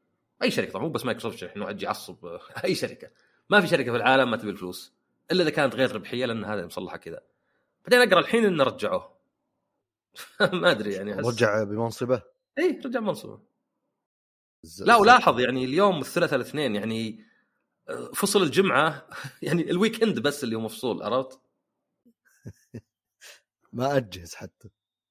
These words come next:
Speaker 1: إيه، فدراما غريبة، لأن السبعمية اللي وقعوا كانوا يقولون بنطلع إذا ما رجعتوه وذا. طيب، لو طلع سبعمية واحد من شركة، من أصل سبعمية وسبعين، وطلع السي إي أو وطلع ذا،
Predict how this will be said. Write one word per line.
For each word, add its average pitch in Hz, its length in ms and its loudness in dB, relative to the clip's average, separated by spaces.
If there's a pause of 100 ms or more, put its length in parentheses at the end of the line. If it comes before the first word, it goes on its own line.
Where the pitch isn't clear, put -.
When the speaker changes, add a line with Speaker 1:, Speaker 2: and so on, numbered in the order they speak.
(180)
Speaker 1:
إيه، 165 120 2
فدراما 262 460 2
غريبة، 226 260 2
لأن 156 220 0
السبعمية 160 720 -2
اللي 127 120 0
وقعوا 156 300 0
كانوا 165 180 -2
يقولون 170 180 -4
بنطلع 147 260 -2
إذا 104 120 -4
ما 113 140 0
رجعتوه 110 400 -6
وذا. 110 200 -6
طيب، - 340 -10
لو 123 100 -2
طلع 190 180 -2
سبعمية 165 420 -6
واحد 139 220 -4
من 113 100 -8
شركة، 113 540 -8 (140)
من 117 60 -12
أصل 117 140 -12
سبعمية 123 180 -8
وسبعين، 107 460 -8 (640)
وطلع 151 280 2
السي - 240 -6
إي 120 100 -4
أو 127 200 2
وطلع 113 260 -4
ذا، 107 320 -8